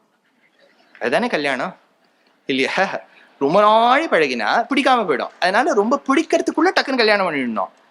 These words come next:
அது ரொம்ப நாள் போயிட்டே இருக்குன்னு வச்சுக்கோ, அப்புறம் போர் அடிச்சு போயிடும்.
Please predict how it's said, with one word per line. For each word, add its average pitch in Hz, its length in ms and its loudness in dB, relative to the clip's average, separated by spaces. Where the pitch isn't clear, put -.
அது 262 120 4
ரொம்ப 254 160 4
நாள் 262 340 6
போயிட்டே 247 360 4
இருக்குன்னு 247 280 0
வச்சுக்கோ, 190 200 0
அப்புறம் 254 280 0
போர் 302 180 4
அடிச்சு 240 200 -4
போயிடும். 110 220 -6